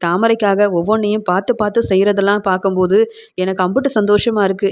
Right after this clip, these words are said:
என்னதான் இருந்தாலும் தாமரை ஆசைப்பட்ட மாதிரியே சேதுவல கல்யாணம் பண்ண போறா, அதனால நீ எல்லாம் நல்லதா தான் செய்வேன்னு எனக்கு தெரியும்" அப்படின்னு பேசிட்டு இருக்கும்போதே வீட்டு வாசல்ல ஒருத்தர் வந்து நிக்கிறாரு. "இங்க யாரு கருப்பு,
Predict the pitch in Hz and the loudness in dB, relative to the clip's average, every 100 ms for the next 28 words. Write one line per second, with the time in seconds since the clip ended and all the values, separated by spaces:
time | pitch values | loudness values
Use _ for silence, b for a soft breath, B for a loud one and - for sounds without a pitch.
0 | 185 175 180 190 175 175 170 202 254 B | 0 0 2 2 2 2 0 0 0 B
1 | B - 214 226 226 190 208 220 208 202 | B -2 -2 0 -2 -2 -2 -2 0 0
2 | 190 185 208 208 175 233 220 214 196 185 | 2 2 2 2 0 2 0 0 0 0
3 | 185 180 175 165 170 180 196 202 B B | 0 0 -2 0 0 2 -2 -4 B B
4 | 180 185 180 180 208 214 202 180 214 220 | -4 -2 0 0 -2 0 0 0 0 -2
5 | 196 202 190 240 - 208 208 202 185 185 | 0 0 2 0 0 0 2 0 -2 0
6 | 180 202 208 185 - 170 170 170 175 202 | 0 0 0 -2 -2 -2 -2 0 -2 -2
7 | 185 185 180 185 185 185 202 B 269 311 | -2 -2 0 2 2 0 -2 B -2 0
8 | 311 226 226 254 240 233 208 196 196 196 | 0 2 0 0 0 0 2 0 0 0
9 | 220 202 190 196 196 196 - 196 202 190 | 0 0 0 2 2 2 -4 -6 -2 0
10 | 196 277 277 | 2 0 2